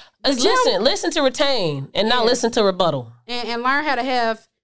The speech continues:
Speaker 1: healthy communication.
Speaker 2: Yes.
Speaker 1: Don't always be in defense mode.
Speaker 2: Yes.
Speaker 1: If somebody's bringing something to you, to the table,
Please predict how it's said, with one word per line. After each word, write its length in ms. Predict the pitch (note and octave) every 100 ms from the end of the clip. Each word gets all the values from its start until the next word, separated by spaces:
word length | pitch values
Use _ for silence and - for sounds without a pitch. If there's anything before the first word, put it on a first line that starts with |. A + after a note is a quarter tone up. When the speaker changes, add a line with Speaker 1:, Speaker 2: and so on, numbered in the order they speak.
| _ _ _ _ _ -
Speaker 1:
healthy 280 | C4 C4
communication. 720 | A#3 A#3 A3+ G3 A3+ G#3+ - - _ _ _ _ _ _ _
Speaker 2:
Yes. 260 | C#3 C#3+ B2
Speaker 1:
Don't 200 | C#4 C4
always 460 | C4 C4 B3 B3+
be 460 | G#3 A#3 A3 G#3+ F#3+ _
in 140 | G#3+
defense 340 | F#3+ F#3 B3+ B3
mode. 400 | G#3 F#3+ F3 D#3
Speaker 2:
Yes. 440 | E3 D#3+ C#3 C#3
Speaker 1:
If 80 | A3+
somebody's 400 | A#3 D4 B3+ A3
bringing 260 | G3+ A#3+ B3+
something 300 | - A#3+ A#3
to 120 | B3+
you, 280 | B3 A#3 A#3+ A#3+
to 80 | G3
the 80 |
table, 520 | F#3+ C#4 B3+ A#3+ A#3